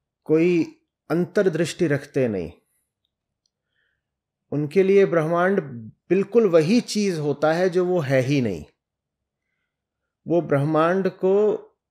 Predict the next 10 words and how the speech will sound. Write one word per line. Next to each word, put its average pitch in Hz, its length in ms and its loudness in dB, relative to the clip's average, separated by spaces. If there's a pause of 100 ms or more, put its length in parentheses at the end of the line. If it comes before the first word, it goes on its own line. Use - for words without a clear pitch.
(640)
एक 170 200 -2
वस्तुगत 190 880 0
तथ्य, 180 380 -2
एक - 360 -4
ऑब्जेक्टिव 160 680 0
रियलिटी 170 500 2
की 165 120 -8
तरह 160 260 0
देखते 147 440 -4
हैं। 170 380 -8